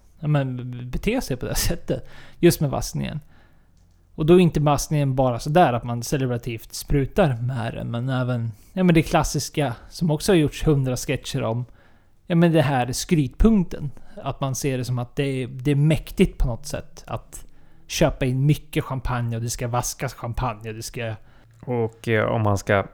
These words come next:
Speaker 2: ta det här med vaskning och, eh, så ska man ju ta det här kulturen som uppstod här på... Det var slutet på nittiotalet och början på tvåtusen-talet, när de här, eh, rapparna började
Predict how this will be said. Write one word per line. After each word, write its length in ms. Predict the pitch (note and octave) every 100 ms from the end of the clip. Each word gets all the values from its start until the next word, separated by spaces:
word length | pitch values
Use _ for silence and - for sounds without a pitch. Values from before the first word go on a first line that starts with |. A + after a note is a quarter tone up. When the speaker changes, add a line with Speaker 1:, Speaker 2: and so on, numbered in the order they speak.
| _ -
Speaker 2:
ta 220 | A#2 A#2+
det 80 | G#2
här 140 | F#2+
med 420 | F#2 F#2+ F2+ F2+ G2+ G2
vaskning 720 | G#2+ F2+ - - G#2 F#2 F#2+
och, 380 | G2+ F2+ _ G#2+
eh, 220 | G2+ F#2 - - -
så 200 | - A2
ska 220 | F#2 -
man 100 | G#2
ju 60 | G2+
ta 220 | G2 A#2+
det 100 | A2
här 440 | G2 G2 F#2 F#2+ - _ _ _ -
kulturen 460 | - B2+ C3 A#2+ G2+
som 200 | - G#2
uppstod 480 | A2 A#2+ - D#3+ A2
här 140 | F#2
på... 480 | - G2 F#2+ F#2 F2+ - _ _ _ _ _ _
Det 60 | -
var 120 | A2
slutet 400 | G#2 A2+ G2 -
på 80 | G2
nittiotalet 580 | F#2+ - F#2 G2 F#2 F#2
och 40 |
början 200 | F#2+ F#2+
på 60 | F#2
tvåtusen-talet, 640 | G#2 F#2+ G2 G2+ G#2 F#2+
när 120 | F#2+ G2
de 120 | F#2+
här, 280 | F#2+ F#2 F#2
eh, 260 | F#2+ G2+
rapparna 560 | G2+ B2 - - B2+ F2+ - _ _
började 640 | A#2 A2 G2 G2 F#2 F#2